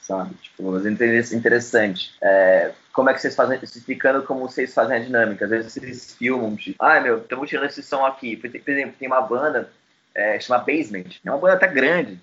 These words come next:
é meio grunge com emo. E tem dois caras que moram, tem um cara que mora em Boston, o outro mora em Nova York, o outro mora no interior de Londres, sim, é na grande Londres, né? E o outro mora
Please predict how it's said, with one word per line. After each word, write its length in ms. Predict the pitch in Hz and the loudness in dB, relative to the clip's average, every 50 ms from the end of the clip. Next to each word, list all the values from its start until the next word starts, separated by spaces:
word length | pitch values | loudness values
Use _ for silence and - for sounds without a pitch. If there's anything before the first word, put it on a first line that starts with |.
| _ | _
é 60 | - | -14
meio 240 | 107 110 127 143 143 | -10 -8 -6 -6 -6
grunge 520 | 110 95 - 113 113 135 165 185 165 123 143 | -6 -6 -6 -4 -4 -4 -4 -4 -6 -6 -8
com 220 | - 123 104 104 | -10 -6 -4 -2
emo. 240 | 117 135 151 117 - - | -2 -2 -4 -6 -8 -8
E 680 | - 110 117 117 117 117 117 117 120 120 113 104 - - - _ _ | -8 -4 -2 -2 0 0 2 2 2 2 2 0 -2 -4 -12 _ _
tem 200 | - 127 131 123 | -2 -2 -2 2
dois 260 | 113 135 151 156 - | 4 4 4 4 2
caras 340 | - - 156 147 139 135 - | 2 6 6 6 6 6 2
que 120 | - - 127 | -2 -8 -4
moram, 500 | 120 117 113 113 113 110 110 107 104 101 95 _ _ _ _ - | 0 2 2 2 0 -2 -6 -8 -12 -14 -18 _ _ _ _ -12
tem 240 | 120 120 117 135 | -12 -8 -8 -8
um 40 | 139 | -2
cara 160 | 139 147 143 | 0 0 0
que 100 | - - 143 | 0 -4 -4
mora 140 | 123 117 120 | -4 -4 -4
em 60 | 117 | -2
Boston, 460 | 117 113 117 131 160 185 - - 202 196 | 0 2 2 4 2 2 -2 -10 -12 -10
o 60 | 175 | -10
outro 200 | 143 135 - - 120 | -10 -10 -10 -6 -4
mora 240 | 117 113 113 113 117 | -2 -2 0 0 -2
em 60 | 113 | -2
Nova 200 | 113 110 113 113 | -2 0 2 2
York, 340 | 110 110 117 143 180 185 - _ - | 2 4 4 2 2 -2 -6 _ -14
o 100 | - 131 | -6 -4
outro 520 | 131 131 135 135 - - _ - 147 143 135 | -2 -2 -2 -4 -6 -10 _ -6 -6 -4 -2
mora 460 | 131 131 127 127 127 123 127 127 123 | 2 4 6 6 6 6 4 4 2
no 80 | 127 127 | 0 -6
interior 460 | 127 123 - 127 127 127 123 127 127 | -8 -4 -2 -2 0 0 0 0 0
de 100 | 127 135 | -2 -4
Londres, 400 | 120 113 110 127 143 151 165 180 - | -6 -4 -4 -6 -6 -8 -10 -10 -10
sim, 240 | - - 120 110 107 | -8 -6 -4 0 4
é 200 | 107 - 110 123 127 | 4 4 4 4 2
na 100 | 135 131 | 2 2
grande 240 | 127 131 139 131 123 | 2 2 0 0 -4
Londres, 320 | 107 107 117 120 120 120 113 | -4 -4 -4 -4 -6 -10 -8
né? 160 | 117 123 123 - _ | -8 -10 -10 -8 _
E 80 | 120 123 | -4 0
o 40 | 123 | 0
outro 260 | 127 131 - - 143 | 0 -2 -4 -8 -10
mora 960 | 139 127 123 123 127 131 131 131 131 131 131 131 127 127 127 123 123 123 113 | -6 0 2 4 6 6 8 8 8 6 6 6 6 6 4 4 2 0 0